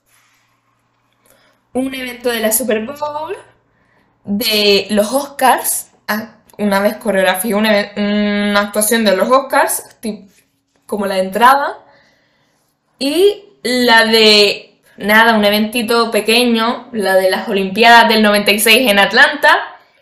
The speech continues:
Y también la ceremonia de entrada de los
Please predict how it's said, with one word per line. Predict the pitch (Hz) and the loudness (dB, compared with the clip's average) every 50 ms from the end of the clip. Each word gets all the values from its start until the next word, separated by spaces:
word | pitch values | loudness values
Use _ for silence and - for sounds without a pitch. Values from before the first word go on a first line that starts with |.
| _ _ _ _ _ _ _ _ _ _ - | _ _ _ _ _ _ _ _ _ _ -18
Y | 277 - - _ _ _ _ _ _ _ _ _ _ _ _ _ _ _ _ _ _ _ _ _ - 196 202 - | -18 -18 -18 _ _ _ _ _ _ _ _ _ _ _ _ _ _ _ _ _ _ _ _ _ -18 -16 -12 -6
también | 214 202 202 202 202 214 220 226 | -6 -6 -4 -4 -2 0 0 2
la | 214 208 208 | 2 2 2
ceremonia | - 220 202 202 196 202 208 220 226 233 | 2 2 0 0 0 0 2 2 2 2
de | 226 | 2
entrada | 220 214 - 226 226 233 240 262 294 311 - 220 214 214 | 0 0 0 2 2 4 4 4 2 2 0 -4 -2 2
de | 240 262 294 285 - - - - | 4 4 4 2 0 -6 -10 -6
los | 240 254 247 269 302 - - | -4 -2 0 0 0 -2 -4